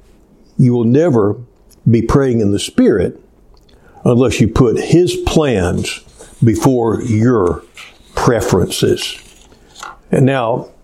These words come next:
this is Christmas time. It's coming on us. It just dawned on me. I just have,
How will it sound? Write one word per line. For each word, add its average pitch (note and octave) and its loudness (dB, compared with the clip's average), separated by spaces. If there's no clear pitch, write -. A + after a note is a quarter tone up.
this F#3+ 0
is E3+ 0
Christmas A3+ 0
time. D#3+ 0
It's B2+ -2
coming F#3+ 0
on F#3+ -2
us. F3 -2
It D#3+ 2
just C#3+ 2
dawned F3 2
on B2+ 2
me. C#3 -2
I A3 2
just D#3 0
have, C3+ 0